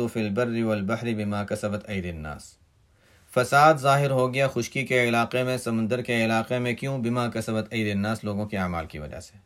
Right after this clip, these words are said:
اس کا مطلب یہ ہے کہ گناہوں کی وجہ سے تکلیفیں اور پریشانیاں آتی ہیں۔ ایک جگہ قرآن کریم میں ارشاد ہے سورہ شورا کے اندر، "وَمَا أَصَابَكُم مِّن مُّصِيبَةٍ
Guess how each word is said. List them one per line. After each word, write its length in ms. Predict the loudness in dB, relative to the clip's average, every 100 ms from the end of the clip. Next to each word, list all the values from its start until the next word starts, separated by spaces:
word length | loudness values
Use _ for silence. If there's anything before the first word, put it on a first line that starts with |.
| _ _ _ _ _ _ _ _ _ _ _ _
اس 120 | -14
کا 120 | -4 -2
مطلب 300 | 0 -2 0
یہ 120 | 0
ہے 140 | 0
کہ 160 | -2 -4 -6 _ _ -4
گناہوں 360 | 0 2 2 0
کی 100 | 0
وجہ 260 | 0 -2
سے 200 | -2 -6 -6 _ _ _
تکلیفیں 400 | -6 -2 -2 -2
اور 100 | -4
پریشانیاں 600 | -4 -6 -4 -4 -4 -6
آتی 200 | -10 -14
ہیں۔ 140 | -18 -20 _ _ _ _ _ _ _ _ _ _ 0 2
ایک 160 | 4
جگہ 220 | 4 4 4
قرآن 300 | 4 2 2
کریم 340 | 2 2 2
میں 160 | 2 2
ارشاد 320 | 2 2 2
ہے 140 | 2 -2
سورہ 280 | 0 0
شورا 340 | 0 -2 0 0
کے 140 | 2
اندر، 320 | 0 2 0
"وَمَا 460 | 0 0 2 2 2
أَصَابَكُم 580 | 2 2 2 0 0 -2
مِّن 120 | 0
مُّصِيبَةٍ 880 | 0 0 2 4 4 4 0 0 -2